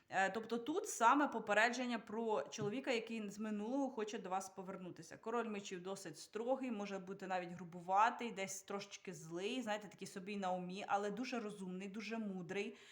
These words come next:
А, і ще за що я по-, взагалі поважаю м-, мечеву саме, м, енергетику, за їхнє правдорубство. Тобто він вам ніколи не буде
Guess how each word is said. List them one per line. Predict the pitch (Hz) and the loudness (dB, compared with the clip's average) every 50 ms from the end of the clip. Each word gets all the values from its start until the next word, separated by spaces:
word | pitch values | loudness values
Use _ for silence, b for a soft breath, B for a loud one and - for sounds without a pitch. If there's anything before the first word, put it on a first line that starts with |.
| B B B B B B B - | B B B B B B B 2
А, | - 170 185 185 185 175 - - | 6 8 10 10 10 8 6 2
і | 226 233 233 233 233 233 | -2 -2 -2 0 0 0
ще | - - 294 277 | 2 4 4 4
за | 254 240 | 4 4
що | 233 - - 254 | 2 2 4 4
я | 247 233 | 4 4
по-, | 240 - 220 220 214 202 156 - - - | 2 2 0 0 2 0 0 -4 -6 -10
взагалі | 180 190 190 220 196 226 240 254 247 226 | -6 -2 0 2 4 4 4 4 2 -2
поважаю | - - 190 185 202 208 196 202 190 180 175 175 | -4 -4 -4 -2 -2 0 4 6 6 6 6 4
м-, | 170 175 185 196 180 - | 0 -2 -6 -6 -6 -6
мечеву | 190 196 202 208 214 214 - - 240 214 208 190 175 185 180 | -4 -4 -2 -2 -4 -4 -4 0 2 2 2 2 2 -4 -6
саме, | - - - 180 180 180 180 180 180 175 175 - b b b b b b b b b b b b b b - | -8 -6 -2 -2 -2 -2 -2 -2 -4 -4 -6 -10 b b b b b b b b b b b b b b -16
м, | 147 - 190 185 185 180 185 185 185 180 175 170 170 170 175 175 - _ _ _ _ _ _ _ _ _ _ _ _ _ _ _ _ _ _ _ - - - | -12 -10 -8 -6 -6 -4 -4 -4 -4 -4 -4 -6 -6 -6 -8 -10 -12 _ _ _ _ _ _ _ _ _ _ _ _ _ _ _ _ _ _ _ -12 -6 -4
енергетику, | 202 208 202 202 196 240 285 370 403 - 226 196 - - 156 - - | -2 0 2 2 2 2 2 2 2 0 -4 -6 -8 -10 -14 -14 -10
за | 175 190 | -6 -4
їхнє | 202 240 277 277 - 262 240 | -2 -2 -2 0 0 0 0
правдорубство. | 247 - 226 226 208 196 220 226 214 180 147 - - - - 185 | 2 2 2 2 2 2 -2 -2 -2 -4 -6 -10 -12 -14 -14 -14
Тобто | - 180 180 - - 185 | -12 -14 -14 -10 -10 -6
він | 190 254 285 269 | 0 2 2 4
вам | 254 247 240 233 | 4 4 2 2
ніколи | 233 240 - 262 254 240 226 | 2 0 0 0 0 2 0
не | 220 214 | 0 -2
буде | 196 190 220 202 208 196 202 B | -4 -4 -2 2 2 2 2 B